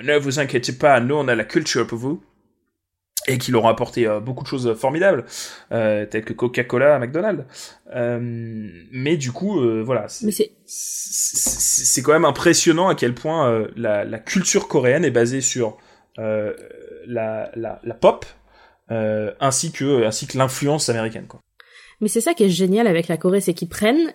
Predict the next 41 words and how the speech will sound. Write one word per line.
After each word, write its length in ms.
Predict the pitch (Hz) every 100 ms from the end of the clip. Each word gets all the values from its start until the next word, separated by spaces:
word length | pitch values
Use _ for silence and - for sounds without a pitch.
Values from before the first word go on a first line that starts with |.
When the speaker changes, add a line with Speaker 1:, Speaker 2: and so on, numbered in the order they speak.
| -
Speaker 2:
ils 100 | 180
digèrent 540 | 165 196 180 185 254 -
et 80 |
ils 80 | 190
font 120 | 220
un 40 | 208
truc 160 | 233
génial 400 | 190 202 220 208
avec. 320 | 185 151 - _ - - -
Parce 100 | -
qu'on 120 | 254
prend 120 | 359
la 80 | 247
J-pop, 440 | 202 214 247 294 -
la 100 | 233
J-pop, 400 | 220 220 277 - -
moi 120 | 233
tu 140 | -
me 60 | 233
montres 240 | 240 240
un 100 | 240
clip 240 | 240 262 196
de 80 | 190
deux 120 | 240
mille 200 | 269 240
vingt 220 | 247 233
et 80 | 196
un 80 | 190
clip 180 | 240 196
de 120 | 175
quatre-vingt-quinze, 800 | 240 254 233 202 220 302 240 196 - - - -
je, 60 | 208
des 160 | 196
fois 200 | 220 311
je 120 | 302 247
ne 80 |
peux 160 | 202 247
pas 240 | 247 254
faire 160 | 247 185
la 140 | 170
différence. 640 | 170 - 180 170 170 -